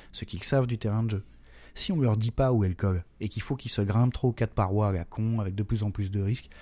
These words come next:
euh, tout en se disant, « Putain, on peut toujours pas passer à cet endroit-là, bon bah les gars, faut qu'on redescende. » Oh non !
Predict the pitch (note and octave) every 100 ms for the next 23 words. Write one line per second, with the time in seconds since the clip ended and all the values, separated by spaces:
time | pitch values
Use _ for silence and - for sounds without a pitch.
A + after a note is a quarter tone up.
0 | - - - E2 - F2+ A2 A#2+ - E3
1 | A2 G2 - F3 D#3 - C#3 A#2+ A2 C3+
2 | - G#2+ F#2+ A#2+ E3 A#2 G2 A2 A#2+ A2
3 | G#2 G2 A2 - - A#2+ B2+ C3 B2+ B2+
4 | B2 A#2+ A2+